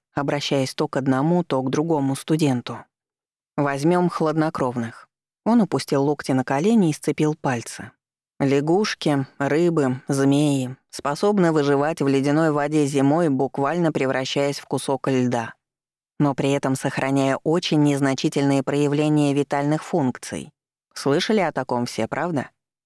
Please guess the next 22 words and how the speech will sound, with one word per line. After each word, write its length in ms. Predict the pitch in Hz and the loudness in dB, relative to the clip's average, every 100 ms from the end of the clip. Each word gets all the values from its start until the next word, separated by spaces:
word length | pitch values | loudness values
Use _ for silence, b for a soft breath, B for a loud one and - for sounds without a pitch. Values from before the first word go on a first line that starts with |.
| _ _ _ _ _ _ _ - | _ _ _ _ _ _ _ -14
Справа 340 | - 226 220 | -4 0 0
что-то 300 | 156 160 143 | 0 -2 -2
сказали, 520 | 131 - 135 190 196 139 | -4 -4 -2 0 0 -2
Фролов 400 | - 135 135 156 | -2 -4 -2 0
не 100 | 143 | 0
расслышал. 640 | 147 - 127 117 - - - _ _ _ _ _ _ _ _ _ - | 0 -2 -2 -2 -6 -12 -18 _ _ _ _ _ _ _ _ _ 0
«Да», 360 | 165 151 117 - _ _ | 2 0 -4 -14 _ _
подхватил 480 | 131 - 139 135 131 | -8 -4 -4 -2 0
Грених, 460 | 127 143 180 160 139 | 0 2 2 0 -2
оторвав 460 | 131 127 127 - | -4 -2 -4 -2
локти 320 | 139 147 - | -2 -2 -2
от 140 | 127 - | -4 -2
колен 400 | 135 131 185 180 | -2 0 0 0
и 180 | 185 165 | 0 0
выпрямившись. 840 | 151 - 127 120 - - - - _ _ _ _ _ _ _ _ _ _ - | 0 0 0 0 -4 -10 -12 -18 _ _ _ _ _ _ _ _ _ _ -8
Они 320 | 123 160 226 | -2 0 2
оттаивают, 720 | 190 - 160 185 190 143 135 | 0 -2 -2 0 2 2 0
разумеется, 720 | 143 135 135 127 120 - - | 0 0 0 0 -2 -4 -2
и 140 | 127 220 | 2 2
живут 320 | 180 160 165 | 2 2 0
себе 300 | - 147 139 | -2 -2 0
дальше. 480 | 131 120 - - | 0 -2 -6 -8